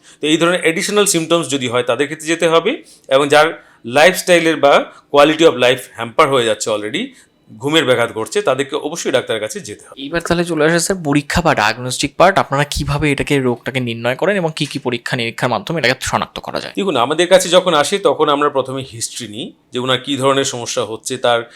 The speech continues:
Speaker 1: ইউরিনের আরও অন্যান্য কোনো প্রবলেম আছে কিনা, প্রস্রাবের জন্য কোনো জ্বালা যন্ত্রণা আছে কিনা, ব্যথা আছে কিনা, প্রস্রাব পুরোটা খালি করতে পারছেন কিনা। তো এই ধরনের প্রশ্নগুলো আমরা প্রথমে হিস্ট্রি থেকে নিই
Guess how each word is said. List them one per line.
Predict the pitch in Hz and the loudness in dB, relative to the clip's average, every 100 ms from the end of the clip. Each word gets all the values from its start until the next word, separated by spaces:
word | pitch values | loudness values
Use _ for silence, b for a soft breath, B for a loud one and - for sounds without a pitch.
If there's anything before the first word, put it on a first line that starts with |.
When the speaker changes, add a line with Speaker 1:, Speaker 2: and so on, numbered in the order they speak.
| B - | B -6
Speaker 1:
ইউরিনের | 131 139 135 | -2 2 4
আরও | 127 127 | 4 4
অন্যান্য | 123 127 127 | 2 0 0
কোনো | 127 127 | 0 -2
প্রবলেম | 113 117 123 | 2 2 2
আছে | 120 110 | 0 -4
কিনা, | 117 113 107 107 B B - | -6 -8 -8 -10 B B -6
প্রস্রাবের | 127 139 131 127 | -2 -2 -2 -2
জন্য | 131 123 | -4 -4
কোনো | 120 123 | -4 -4
জ্বালা | 117 117 123 | 0 2 2
যন্ত্রণা | 123 113 120 | 0 -4 -4
আছে | 113 113 | -4 -4
কিনা, | 113 113 110 | -8 -6 -2
ব্যথা | 120 120 127 | 0 0 0
আছে | 113 110 | 0 -2
কিনা, | 107 113 | -8 -6
প্রস্রাব | 113 113 - 117 | -4 -4 -6 -8
পুরোটা | 123 117 | -6 -6
খালি | - 127 | -4 -4
করতে | 135 127 123 | -4 -8 -6
পারছেন | 110 110 117 104 | -4 -4 -6 -16
কিনা। | 104 101 - B B | -16 -16 -18 B B
তো | 151 | -2
এই | 160 | 0
ধরনের | 160 175 | 4 2
প্রশ্নগুলো | 147 139 147 131 131 | 2 -2 -4 0 2
আমরা | 139 | 2
প্রথমে | 143 135 226 | 0 -2 -2
হিস্ট্রি | 143 - 131 | -4 -6 -4
থেকে | 135 139 | -4 -2
নিই | 143 254 | -2 -4